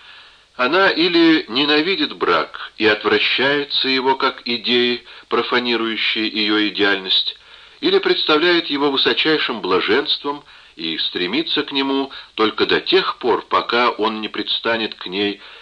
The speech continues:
с своим строго испытующим,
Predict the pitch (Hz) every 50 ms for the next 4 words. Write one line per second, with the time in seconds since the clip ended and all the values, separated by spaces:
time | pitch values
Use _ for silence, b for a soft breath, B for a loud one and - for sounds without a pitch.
0 | B B B - - - - 92 87 90 98 104 101 90 - - - 95 95 101
1 | 95 - 90 87 85 - - - 82 - - 113 131 127 117 107 - - - 98
2 | 78 71 67